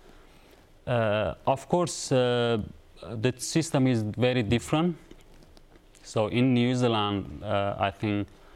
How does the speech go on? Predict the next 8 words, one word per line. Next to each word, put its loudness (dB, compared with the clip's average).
uh, -4
the 0
system -2
is -2
more -2
gentle 0
and, -2
uh, -2